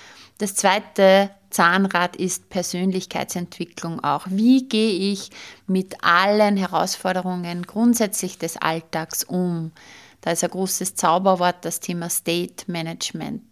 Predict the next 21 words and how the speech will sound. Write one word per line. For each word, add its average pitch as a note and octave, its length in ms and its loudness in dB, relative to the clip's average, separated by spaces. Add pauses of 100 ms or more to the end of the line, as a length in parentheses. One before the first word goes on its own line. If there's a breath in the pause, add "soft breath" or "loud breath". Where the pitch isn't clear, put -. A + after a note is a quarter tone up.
(160)
Wie F#3+ 160 4
meistere F#3 720 2
ich G3+ 400 -4 (400 soft breath)
meinen F3 320 -2
Zustand, D#3+ 880 -4
meinen F3+ 380 0
Alltag, - 720 -2 (360 soft breath)
körperlich, F#3+ 880 2
mental, E3+ 680 -4
emotional? E3+ 880 -6 (380 loud breath)
Das G3+ 360 0
ist G3+ 360 -2 (120)
meiner G3 300 4
Meinung F#3 420 0
nach F3 380 -6 (1200)
die F3 100 0
wichtigste G3 500 0
Fähigkeit, G3+ 680 -2
die G3 200 -2
wir A3+ 160 2
Menschen G#3 760 0